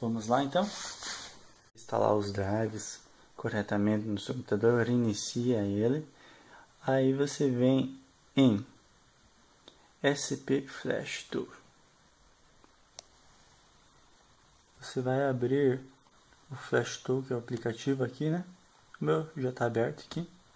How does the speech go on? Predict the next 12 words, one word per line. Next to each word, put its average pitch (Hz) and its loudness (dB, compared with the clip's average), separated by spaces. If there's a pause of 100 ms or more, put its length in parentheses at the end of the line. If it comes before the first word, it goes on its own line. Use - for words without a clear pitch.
(1040)
Este 131 -4
é - 2
o 127 2
aplicativo. 131 -8 (960)
Agora, 127 4 (460)
eu 135 4
vou 131 2
vir 135 0 (240)
nessa 127 -2
segunda 139 -4
opção 131 -4
aqui. 165 -6